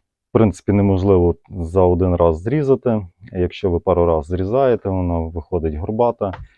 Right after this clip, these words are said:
і потім зашліфувати дуже складно, так як кут, е, з одної сторони пологий, з одної гострий,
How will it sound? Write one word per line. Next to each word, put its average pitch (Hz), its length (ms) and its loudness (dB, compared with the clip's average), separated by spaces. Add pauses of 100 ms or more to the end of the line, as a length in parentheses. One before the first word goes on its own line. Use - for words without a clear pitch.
(160)
і 92 120 -2
потім 87 440 -4
зашліфувати 82 1200 -2
дуже 78 380 -6
складно, 123 540 0
так 95 200 -6
як 95 120 -6 (200)
кут, 101 160 -6 (320)
е, 85 120 -2
з 85 80 -6
одної 90 220 -4
сторони 90 360 -4
пологий, 87 540 -2
з 80 160 -8
одної 85 480 -4 (600)
гострий, 87 600 -2